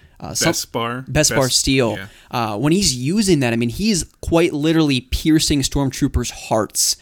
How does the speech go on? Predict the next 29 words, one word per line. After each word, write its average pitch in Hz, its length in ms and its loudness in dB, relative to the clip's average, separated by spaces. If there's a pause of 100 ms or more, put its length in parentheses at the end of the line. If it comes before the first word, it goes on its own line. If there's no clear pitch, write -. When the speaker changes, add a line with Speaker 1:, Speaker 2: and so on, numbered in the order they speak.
(120)
Speaker 2:
Yeah. 90 380 -6
Speaker 1:
breaking 160 500 2
their 135 140 0
necks, 117 680 -2
strangling 143 880 0
them 110 140 -6
to 104 120 -10
death. 107 240 -8 (200)
I 156 40 -4
mean, 165 180 2
it 247 100 0
was 294 160 4
a 165 80 6
brutal 139 560 2
scene, 175 360 0
and 123 100 0
it 151 140 0
just 175 180 0
shows 160 420 2
the 127 120 0
lengths 131 340 -2
he 143 100 -2
was 135 140 0
willing 131 380 2
to 123 100 -4
go 117 160 -2
to 120 100 0
save 131 640 0 (340)
Grogu. 156 600 2